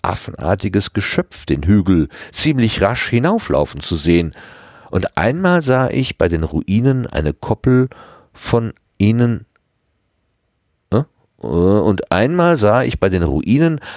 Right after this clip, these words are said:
eine Koppel von ihnen einen dunklen Körper tragen. Sie bewegten sich eilig. Ich konnte nicht sehen, was aus ihnen wurde. Es schien, sie verschwanden zwischen den Büschen.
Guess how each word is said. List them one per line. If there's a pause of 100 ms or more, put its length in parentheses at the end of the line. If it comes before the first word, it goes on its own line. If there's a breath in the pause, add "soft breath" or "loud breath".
(100)
eine
Koppel
von
ihnen
einen
dunklen
Körper
tragen. (580 loud breath)
Sie
bewegten
sich
eilig. (380)
Ich
konnte
nicht
sehen,
was
aus
ihnen
wurde. (580 loud breath)
Es
schien,
sie
verschwanden
zwischen
den
Büschen.